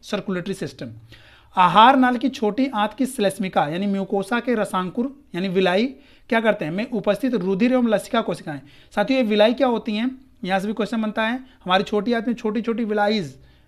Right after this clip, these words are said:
बहुत ज़्यादा मौजूद होती हैं, ठीक है, वो फर like, एक, एक हेयर like जैसे संरचना होती है, और वो क्या करती है? यही एब्जॉर्प्शन का काम करती है, जो हमारे भोजन में पोषक पदार्थ होते हैं ना, न्यूट्रिएंट्स होती हैं, उनको एब्जॉर्ब करने का काम करते हैं विलाई।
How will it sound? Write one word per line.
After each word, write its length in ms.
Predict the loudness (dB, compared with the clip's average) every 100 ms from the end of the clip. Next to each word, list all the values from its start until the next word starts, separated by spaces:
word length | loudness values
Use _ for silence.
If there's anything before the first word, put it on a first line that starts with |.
| _ -2
बहुत 260 | 2 4
ज़्यादा 200 | 4 2
मौजूद 320 | 2 0 0
होती 280 | 0 -2 -4
हैं, 340 | -2 -4 -8 -10
ठीक 80 | -4
है, 60 | -2
वो 80 | -4
फर 260 | -2 0
like, 240 | 2 2 0
एक, 140 | -6
एक 260 | -4 -4 -2
हेयर 300 | 0 2 4
like 240 | 2 0
जैसे 260 | -4 -4 -8
संरचना 380 | -8 -8 -6
होती 300 | -6 -6 -6
है, 140 | -6 -6 -12 -20 _
और 120 | -2
वो 60 | 0
क्या 140 | 0
करती 300 | 0 -2 -2
है? 80 | -2
यही 240 | -2 0 0
एब्जॉर्प्शन 560 | 0 0 -2 -4 -4
का 100 | -4
काम 200 | -2 -4
करती 200 | -4 -6
है, 40 | -4
जो 80 |
हमारे 200 | -2 -4
भोजन 220 | -4 -6 -6
में 100 | -8
पोषक 300 | -8 -8 -6
पदार्थ 300 | -2 -2 -4
होते 180 | -10
हैं 60 | -6
ना, 60 | -4
न्यूट्रिएंट्स 480 | -4 -4 -6 -6
होती 240 | -10 -8 -8
हैं, 180 | -8 -10 -20 -10 -6
उनको 320 | -2 -2 0
एब्जॉर्ब 340 | 0 2 2
करने 220 | 0 -4
का 80 | -6
काम 200 | -8 -8
करते 260 | -10 -12 -16
हैं 100 | -18 -20 -20 -20 -10
विलाई। 280 | -4 -4